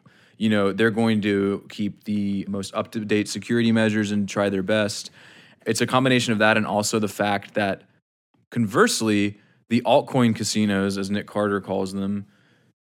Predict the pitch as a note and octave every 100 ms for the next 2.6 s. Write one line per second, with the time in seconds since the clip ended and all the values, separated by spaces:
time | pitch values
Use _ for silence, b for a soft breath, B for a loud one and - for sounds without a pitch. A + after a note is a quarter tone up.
0 | _ _ - B2+ - B2+ B2 G#2+ G2 F#2
1 | G2 G#2 A2 A2 A2 - G2+ F#2 F#2 G2
2 | G#2 A2 A#2 B2 A#2+ -